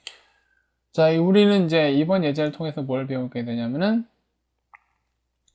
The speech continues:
자, 기본체 명령, 자, 기본체 명령과 그다음에 직사각형 패턴, 그리고 원호 선 그리기, 그러니까 원에 접하는 원호를 작성하는 방법에 대해서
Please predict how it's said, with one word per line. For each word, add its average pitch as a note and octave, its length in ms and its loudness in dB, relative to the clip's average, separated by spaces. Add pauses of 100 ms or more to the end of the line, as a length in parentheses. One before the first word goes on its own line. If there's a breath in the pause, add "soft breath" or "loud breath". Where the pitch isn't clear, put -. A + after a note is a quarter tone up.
(220 soft breath)
자, - 180 -4
기본체 F#3+ 560 2
명령, C#3+ 500 -4 (280)
자, A#2+ 80 -14
기본체 D#3 420 -6
명령과 C3 800 -4 (480)
그다음에 A#2 400 -8
직사각형 C#3+ 640 -4
패턴, G#2+ 380 -12 (360)
그리고 C3 480 -4 (340 soft breath)
원호 D#3 560 -2
선 F3 280 -4
그리기, A#2 340 -8
그러니까 B2+ 280 -6
원에 C3 440 -2
접하는 C#3 460 -6
원호를 C#3 580 -2
작성하는 C3+ 420 -8
방법에 B2 380 -10
대해서 B2+ 520 -8